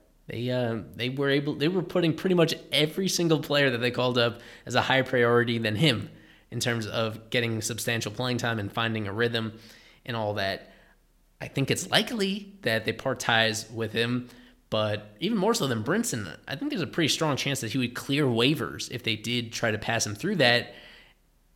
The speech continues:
He's not, like, the worst guy to keep around in the organization as a non-roster guy at triple A level. So that's why I didn't include him in the main section before. I could see that scenario where they find a way to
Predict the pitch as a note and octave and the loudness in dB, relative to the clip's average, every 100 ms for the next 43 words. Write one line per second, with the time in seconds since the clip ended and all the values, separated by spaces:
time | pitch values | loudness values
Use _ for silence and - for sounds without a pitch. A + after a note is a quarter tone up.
0 | - G#2+ G#2 D#3 F#3 A3 E4+ F#4 D4+ F#3+ | -20 -16 -10 -2 0 0 -4 -6 -10 -6
1 | G3+ F3+ G#3 - D3+ D#3+ G2+ - A#2+ D3+ | -2 0 0 0 0 0 0 -4 -2 -2
2 | C#3+ B2+ C3 - D3 A#2 C#3 B2+ B2 A#2 | 0 2 2 2 0 2 2 2 0 0
3 | A#2+ - G2 G2 A2 G#2+ A2+ B2 A2+ A2+ | 0 -2 -6 -2 -2 0 2 2 4 4
4 | - A2 G#2+ G#2+ A2 G2+ G#2 - B2 A2 | 2 -2 2 4 4 2 -2 -2 -2 0
5 | A2+ G#2 G2 - - B2 A2+ F#2 - D#3 | 0 0 -4 -12 -8 -2 -2 -2 -2 -2
6 | A#3 A3+ E3+ F3 D#3 C#3 D3+ C3+ B2 A2 | 0 2 4 4 4 2 2 2 0 0
7 | A2 C3 C3 A#2 B2 A#2 A2+ G2 - B2+ | 2 4 4 2 0 -2 -4 -6 -4 -2
8 | G#2+ F#2+ - - - _ _ - D#3+ B3 | -2 -4 -10 -20 -20 _ _ -6 -2 2
9 | - E4 E4 - F#3+ F#3 F#3+ G#2 E2+ - | 2 2 -4 -4 -2 0 0 0 -2 -10
10 | A#2+ B2 B2+ B2+ G2+ B2 B2 C#3 D3 B2+ | -2 2 2 2 0 -4 -2 -2 0 0
11 | B2+ B2+ - B2 A#2 | 0 -2 -4 -4 -6